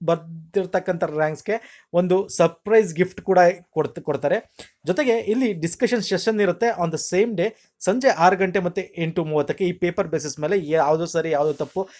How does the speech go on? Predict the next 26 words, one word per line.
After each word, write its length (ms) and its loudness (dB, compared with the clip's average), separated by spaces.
ಅಂತ 100 -2
ಡಿಸ್ಕಷನ್ 440 2
ಸೆಷನ್ 280 -2
ಇರುತ್ತೆ. 280 0
ಇದು 120 -6
ಎರಡು 300 2
ದಿನ 100 0
ನಡೀತಕ್ಕಂಥದ್ದು, 580 0
ಒಂದು 180 -4
ಏಪ್ರಿಲ್ 320 -2
ಹತ್ತೊಂಬತ್ತು 460 -2
ಮತ್ತೆ 200 -4
ಇನ್ನೊಂದು 220 -6
ಏಪ್ರಿಲ್ 280 -6
ಇಪ್ಪತ್ತಾರು. 580 -2
So 100 6
ಅದರಿಂದ 260 2
ಈ 100 -2
ಕೆಳಗಿರ್ತಕ್ಕಂಥ 720 2
ಡಿಸ್ಕ್ರಿಪ್ಷನ್ 480 -4
ಬಾಕ್ಸಲ್ಲಿ 340 -2
ಇರ್ತಕ್ಕಂಥ 320 -6
ಲಿಂಕ್‌ಗೆ 420 -6
ಹೋಗಿ 240 -6
ಕ್ಲಿಕ್ 260 -12
ಮಾಡಿ 280 -2